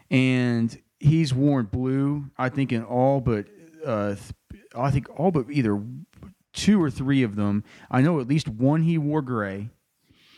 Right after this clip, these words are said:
Um, maybe two he wore gray. And then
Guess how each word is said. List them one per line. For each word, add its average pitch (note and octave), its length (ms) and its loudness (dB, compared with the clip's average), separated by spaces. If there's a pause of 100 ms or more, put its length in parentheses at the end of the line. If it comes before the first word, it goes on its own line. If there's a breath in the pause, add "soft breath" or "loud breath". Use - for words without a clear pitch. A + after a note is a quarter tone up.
(220 soft breath)
Um, A2+ 480 4
maybe C#3 300 2
two - 240 2
he D3+ 160 4
wore B2+ 240 2
gray. G#2 440 -4 (520 soft breath)
And C3 160 6
then C3 340 2